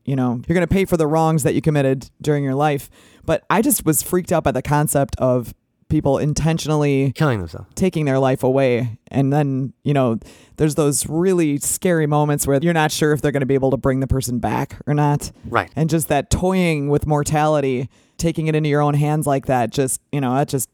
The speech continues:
Speaker 1: scared the heck out of me when I was a kid.
Speaker 2: Yeah, well, and originally, too, when I first saw the preview, I thought it was gonna be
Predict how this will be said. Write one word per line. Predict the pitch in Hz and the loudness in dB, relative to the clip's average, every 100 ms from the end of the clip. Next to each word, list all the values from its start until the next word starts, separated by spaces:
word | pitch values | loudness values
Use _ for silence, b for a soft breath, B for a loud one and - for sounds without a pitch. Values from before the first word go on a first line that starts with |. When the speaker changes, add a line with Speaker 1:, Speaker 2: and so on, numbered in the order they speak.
| _ | _
Speaker 1:
scared | - - 156 131 | -10 -2 0 0
the | 120 | -2
heck | 123 143 | 0 0
out | 117 110 | 0 0
of | 110 | 0
me | 110 | 0
when | 117 | 0
I | 113 | -2
was | 117 | -2
a | |
kid. | - 127 117 - | 0 0 0 -6
Speaker 2:
Yeah, | - 190 240 | -2 0 2
well, | 139 170 | 2 0
and | 180 | 0
originally, | 180 247 240 226 151 | -2 -2 -2 0 0
too, | - 220 165 123 101 - b b b b b - | 0 0 2 2 -2 -12 b b b b b -6
when | 143 147 | 0 2
I | 127 | 2
first | - 175 - | 0 0 2
saw | 151 | 0
the | 123 | 0
preview, | - 180 170 127 123 | 0 2 2 2 2
I | 120 | 0
thought | - 151 151 | 0 0 0
it | |
was | 131 | -2
gonna | - 131 | -2 -2
be | 110 123 113 110 | 0 -2 0 -2